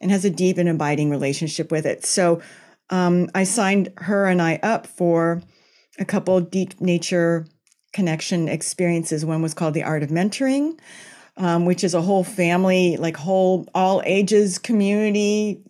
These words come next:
really amazing thing that actually hasn't been happening here in California the last few years, but it happens in other parts of the nation and the world. Um, and the other one was, um, called Gaia Girls.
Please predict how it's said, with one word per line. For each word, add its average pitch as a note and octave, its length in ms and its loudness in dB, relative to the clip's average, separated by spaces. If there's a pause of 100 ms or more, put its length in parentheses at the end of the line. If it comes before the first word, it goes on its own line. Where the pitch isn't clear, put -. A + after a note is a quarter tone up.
really G#3 300 0
amazing F#3 400 2
thing F3+ 220 0
that E3 120 -2
actually E3 380 -2
hasn't D#3+ 320 -2
been D#3 220 -4 (460)
happening F3+ 400 0
here F3 160 2
in D#3 80 -2
California E3 480 -2
the D3+ 80 -2
last D3+ 300 -2
few D3+ 120 -6
years, D3+ 260 -2
but F3 120 -2
it E3+ 100 0
happens F3 320 -2
in D#3+ 100 -2
other D#3 240 -2
parts - 500 -6
of D#3+ 200 -4
the E3 60 0
nation D#3 540 -2
and F3 240 2
the E3+ 80 0
world. E3 420 0 (880)
Um, G3+ 420 2
and G3 200 2
the F#3+ 120 4
other G3 160 2
one G3+ 200 2
was, F3 320 0
um, D#3 480 -2 (880)
called E3+ 280 -4
Gaia E3 280 0
Girls. C#3+ 600 -2